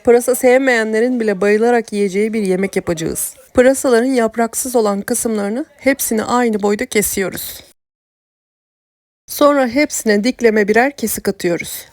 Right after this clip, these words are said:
Bu işlemi haşlamadan sonra da yapabilirsiniz ama haşlamadan önce yaparsanız daha pratik olur. Tüm pırasaları kaynar suya atıp beş dakika kadar yumuşatıyoruz.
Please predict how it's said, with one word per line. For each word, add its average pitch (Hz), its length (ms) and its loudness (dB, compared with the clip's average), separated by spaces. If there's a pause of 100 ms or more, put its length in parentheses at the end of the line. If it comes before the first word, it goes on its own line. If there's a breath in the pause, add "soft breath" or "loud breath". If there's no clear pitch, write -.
(140)
Bu 269 140 6
işlemi 262 440 2
haşlamadan 240 680 2
sonra 226 340 -4
da 233 60 0
yapabilirsiniz 196 800 -4
ama 220 240 -2
haşlamadan 220 540 2
önce 214 220 2
yaparsanız 214 640 0
daha 208 160 2
pratik 180 420 -4
olur. - 300 -6 (180)
Tüm 285 220 4
pırasaları 214 540 2
kaynar 233 460 2
suya 226 300 0
atıp - 240 -6 (340 soft breath)
beş 254 280 0
dakika 208 340 -4
kadar 233 320 -2
yumuşatıyoruz. 196 920 -2